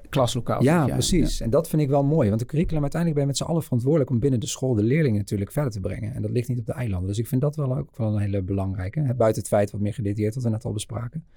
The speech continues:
Speaker 2: Maar ik denk dat dat wel, ehm, ja, grote ontwikkelingen zijn. Dat je iets meer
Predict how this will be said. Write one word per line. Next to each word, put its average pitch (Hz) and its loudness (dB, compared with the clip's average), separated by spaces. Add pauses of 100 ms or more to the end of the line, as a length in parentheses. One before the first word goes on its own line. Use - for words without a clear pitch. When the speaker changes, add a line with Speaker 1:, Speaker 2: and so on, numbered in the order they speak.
(200)
Speaker 2:
Maar 113 0
ik 98 0
denk 120 2
dat 107 2
dat 127 2
wel, 127 2
ehm, 127 -2 (480)
ja, 95 -2 (180)
grote 117 0
ontwikkelingen 113 2
zijn. 98 -4
Dat 123 -6
je - -10
iets 151 -4
meer 104 0